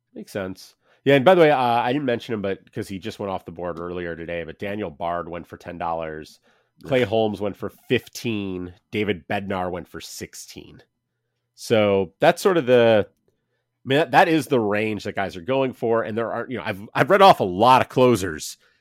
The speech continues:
Speaker 1: now. It's like, I was trying to also look at, like, okay, if I don't get Fairbanks, who's left? Like, Alexis Diaz is out there, Scott Barlow, Alex Lang, if we're confident he's the closer in Detroit.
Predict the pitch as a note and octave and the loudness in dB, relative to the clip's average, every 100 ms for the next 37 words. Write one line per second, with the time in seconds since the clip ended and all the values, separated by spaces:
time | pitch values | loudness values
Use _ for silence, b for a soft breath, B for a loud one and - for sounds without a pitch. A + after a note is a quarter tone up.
0 | _ G#2+ G2+ F#2 F#2 - G#2+ B2 - D3 | _ -6 -4 -4 -6 -8 -6 -6 -4 0
1 | D#3 C3+ B2+ B2+ A2 A2 A2 G#2 F#2+ G#2 | 2 2 2 0 -4 -4 -6 -8 -8 -10
2 | G#2 A#2 D#3 D#3+ C#3+ - B2 B2+ G#2+ F#2 | -8 -2 0 0 -2 0 0 0 -2 -4
3 | - C3 A2+ F2 F#2 F2+ D2+ _ _ _ | -8 -8 -8 -8 -10 -8 -10 _ _ _
4 | _ _ _ - G#2+ - A2 B2 - D3 | _ _ _ -8 -6 -4 -2 -2 -2 -8
5 | B2+ B2 A#2+ G#2+ A2 A2+ A2 - G#2+ G#2 | -2 2 2 0 -2 -2 -2 -2 -2 -2
6 | - - A#2 - A2 G#2 G#2+ G#2 G#2 G2+ | -4 -2 -2 0 0 0 0 0 0 0
7 | G2+ G2+ _ _ _ _ _ _ _ _ | -2 -6 _ _ _ _ _ _ _ _
8 | - G#2 B2+ B2 A2+ G#2+ G#2+ A#2 A#2 G2+ | -6 -2 -2 -4 -4 0 2 2 0 -4
9 | G#2 - G#2 G2+ - G2+ F#2+ F#2 F#2 - | -6 -6 -6 -6 -4 -6 -6 -10 -10 -6
10 | F#2+ F2 F#2+ F2 E2+ - G2 B2 | -6 -4 -6 -6 -8 -4 -4 -4